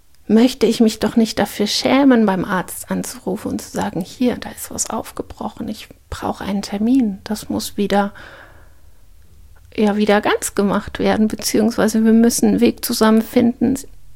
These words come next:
Herr Doktor, Frau Doktor, Sie müssen mir helfen. Und dennoch schämen wir uns.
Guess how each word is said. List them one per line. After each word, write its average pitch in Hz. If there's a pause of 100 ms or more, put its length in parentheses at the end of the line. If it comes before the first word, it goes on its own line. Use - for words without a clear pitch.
(640)
Herr 240
Doktor, -
Frau -
Doktor, 196
Sie 233
müssen 220
mir 226
helfen. 294 (1300)
Und 208
dennoch 208
schämen 226
wir 180
uns. 185